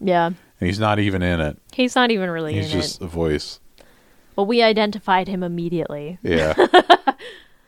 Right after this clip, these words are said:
Speaker 2: Um,
Speaker 1: So, there it is, folks.
Speaker 2: I think it would be funny to become, like, a, a, I, I, uh, if I, like, started, like, a Final Fantasy Spirits Within, like, collection.
Speaker 1: Oh, why?
Speaker 2: 'Cause it's, it's so, there's so much stuff.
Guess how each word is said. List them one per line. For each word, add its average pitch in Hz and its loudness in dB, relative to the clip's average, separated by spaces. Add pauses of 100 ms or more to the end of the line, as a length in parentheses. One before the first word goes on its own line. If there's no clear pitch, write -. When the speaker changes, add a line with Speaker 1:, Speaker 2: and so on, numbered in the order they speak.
(600)
Speaker 2:
Um, 110 0
Speaker 1:
So, 277 0 (280)
there 285 8
it 277 6
is, 220 4
folks. 196 0
Speaker 2:
I 107 -2
think 180 4
it 214 4
would 190 4
be 151 4
funny 120 4
to 117 4
become, 110 0
like, 98 2
a, 87 2 (320)
a, - -8 (180)
I, 110 2
I, 107 0 (280)
uh, 98 2
if 98 -8
I, 107 4
like, 104 4
started, 92 -2
like, 90 0
a 85 -2
Final 92 -4
Fantasy 92 -4
Spirits 90 -4
Within, 90 -2
like, 85 -4
collection. 101 -4 (1040)
Speaker 1:
Oh, 190 -4
why? 185 -2 (280)
Speaker 2:
'Cause 127 -4
it's, - -2
it's 131 2
so, 147 2
there's 139 2
so 151 2
much 143 2
stuff. 127 0